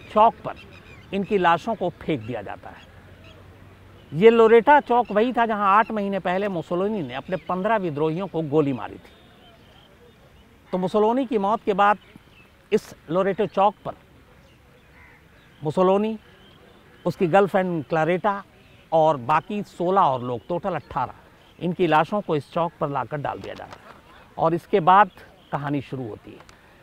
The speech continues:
जैसे ही थोड़ी देर के बाद मिलान में ये खबर फैलती है कि मुसोलिनी मारा गया और उसकी लाश इस चौराहे पर है, कुछ ही देर के अंदर करीब पाँच हज़ार से ज़्यादा लोगों की भीड़ इस चौक पर पहुंच जाती है।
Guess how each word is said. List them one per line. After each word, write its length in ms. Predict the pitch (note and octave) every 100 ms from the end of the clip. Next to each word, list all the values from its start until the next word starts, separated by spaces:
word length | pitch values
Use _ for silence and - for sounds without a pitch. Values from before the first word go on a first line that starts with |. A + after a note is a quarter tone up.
| -
जैसे 280 | F3 F#3+ C4
ही 60 |
थोड़ी 280 | C4 G3+ G3+
देर 200 | F#3+ F#3+
के 140 | F3 F3
बाद 260 | F#3 G3+ - - -
मिलान 460 | A#2+ D#3+ F3 F#3 G#3
में 120 | F#3+
ये 100 | D#3+
खबर 240 | - D3+
फैलती 420 | C3 C3+ D3 C#3 F3
है 160 | - - - _ _ _ -
कि 60 |
मुसोलिनी 480 | D#3+ D#3+ E3+ D#3+ E3
मारा 260 | D3+ C#3+ F3
गया 200 | B2+ G#2 - _ _ _ _ D3+
और 140 | E3
उसकी 200 | D#3 E3
लाश 260 | D3+ E3 E3+
इस 120 | -
चौराहे 320 | C#3 C3+ D#3+
पर 160 | D#3 G#2+
है, 120 | - - - - _ -
कुछ 160 | A#3 -
ही 80 | C4
देर 220 | G#3+ G3+
के 100 | G3+
अंदर 240 | F#3 G3
करीब 240 | - F#3 D#3 -
पाँच 300 | F#3 G#3 -
हज़ार 240 | D#3+ E3+
से 120 | C#3+
ज़्यादा 220 | D3+ D3+ E3
लोगों 260 | D3 D#3
की 140 | C#3 A#2
भीड़ 300 | G2 C3+ G#2 - - - - D#3
इस 140 | -
चौक 180 | D#3+ C#3
पर 120 | C#3
पहुंच 220 | B2 A#2+
जाती 280 | G#2 G2 F#2+
है। 160 | G2